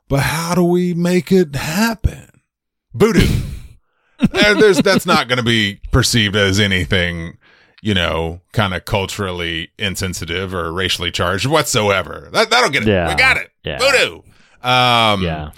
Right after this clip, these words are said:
Speaker 1: so, you know, that aside, um,
Speaker 2: Mm-hmm.
Speaker 1: I, I don't know. It was, it was entertaining. Um, I think the kid actor is actually pretty good, all things considered.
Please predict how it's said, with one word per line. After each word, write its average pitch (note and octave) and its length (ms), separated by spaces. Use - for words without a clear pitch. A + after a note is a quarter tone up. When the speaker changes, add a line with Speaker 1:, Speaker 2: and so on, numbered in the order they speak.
Speaker 1:
so, E3 280
you F3 140
know, - 240
that C#3+ 360
aside, D2+ 520
um, E2+ 960
Speaker 2:
Mm-hmm. - 80
Speaker 1:
I, G2+ 240
I B2 80
don't G3+ 80
know. E4+ 180
It B2 120
was, C#3+ 180
it - 80
was B2 140
entertaining. B2+ 640
Um, F2+ 840
I G2 140
think A2+ 400
the F#2+ 320
kid A2+ 260
actor C#3+ 480
is F#2+ 240
actually F#2 380
pretty G2 260
good, G2+ 480
all F2+ 200
things G2 260
considered. A2 640